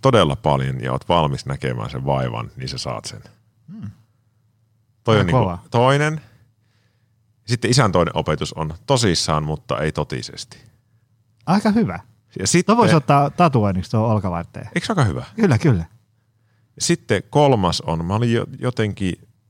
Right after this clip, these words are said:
Speaker 1: katoin joskus nuorena, en tiedä muuten mitä mieltä hänestä, mut, mut Björn Wahlroos oli.
Speaker 2: Mm.
Speaker 1: Se oli silloin tyylin Suomen rikkaimmissa. Mulla ei niinku sille varallisuus ole ikinä ollut iso juttu. Mut se sanoi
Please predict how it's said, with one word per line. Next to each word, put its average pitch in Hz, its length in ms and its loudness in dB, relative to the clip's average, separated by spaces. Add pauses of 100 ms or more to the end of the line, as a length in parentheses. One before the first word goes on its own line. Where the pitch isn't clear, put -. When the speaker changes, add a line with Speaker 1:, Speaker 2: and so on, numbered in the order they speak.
(260)
Speaker 1:
katoin 110 320 2
joskus 104 280 -2
nuorena, 76 580 2 (440)
en 127 140 2
tiedä 98 180 4
muuten 113 360 4
mitä 76 240 -2
mieltä 71 300 -6
hänestä, 76 320 -6
mut, 85 100 -12 (140)
mut 110 220 -18 (120)
Björn 110 460 4
Wahlroos 71 600 0
oli. 60 240 -8
Speaker 2:
Mm. 101 80 -2 (480)
Speaker 1:
Se - 120 -4
oli 104 60 2
silloin 85 260 2 (200)
tyylin 69 260 -6
Suomen 71 300 -2
rikkaimmissa. 69 500 -8
Mulla 131 220 2
ei 127 40 4
niinku 98 160 2
sille 87 260 0
varallisuus 73 640 2
ole - 100 -8
ikinä - 280 -6
ollut 50 200 -8
iso - 300 -6
juttu. - 360 -6 (760)
Mut - 120 -6
se - 80 0
sanoi 101 300 4